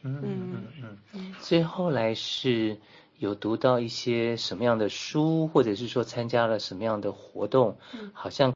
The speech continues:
Speaker 1: 你有一些些不再是好像自己，好像就在那边闷着头，
Speaker 2: 嗯。
Speaker 1: 然后去，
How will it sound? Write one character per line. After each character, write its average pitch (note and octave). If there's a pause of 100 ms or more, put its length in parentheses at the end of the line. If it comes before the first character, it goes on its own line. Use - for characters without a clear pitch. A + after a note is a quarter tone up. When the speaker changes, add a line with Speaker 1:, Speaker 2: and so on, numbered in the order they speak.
(160)
Speaker 1:
你 G#2
有 F#2+
一 C3
些 B2+
些 A#2+
不 G#2+
再 C3
是 A#2
好 F#2+
像 G#2+
自 A2
己， F2+ (540)
好 -
像 G#2
就 G#2
在 G#2
那 G#2
边 G#2 (520)
闷 B2+
着 B2+
头， G2 (100)
Speaker 2:
嗯。 A#2
Speaker 1:
然 G2
后 G#2+
去， G2+